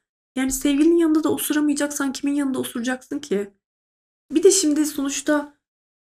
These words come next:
e, yani evlilik, yani eğer evliyseniz mesela, hadi ilişkiyi geçtim, diyelim evlisiniz. O bence bir milestone ilişkide bu arada, bir evre geçilmesi gereken.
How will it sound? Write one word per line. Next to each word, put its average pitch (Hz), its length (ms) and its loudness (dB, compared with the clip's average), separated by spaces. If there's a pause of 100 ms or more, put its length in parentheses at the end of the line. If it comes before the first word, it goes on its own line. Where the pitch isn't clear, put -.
(340)
e, 220 160 0 (120)
yani 208 400 -4 (460)
evlilik, 220 580 0
yani 196 200 0
eğer 220 360 4
evliyseniz 214 920 0
mesela, 175 580 -4
hadi 190 140 -4
ilişkiyi 196 480 -2
geçtim, 196 520 0
diyelim 220 320 0
evlisiniz. 214 720 0
O 233 180 6
bence 240 280 8
bir 254 80 2
milestone 214 580 0
ilişkide 190 460 -4
bu 196 80 0
arada, 190 280 0
bir 196 120 -6
evre 180 300 0
geçilmesi 185 540 -4
gereken. 202 500 -6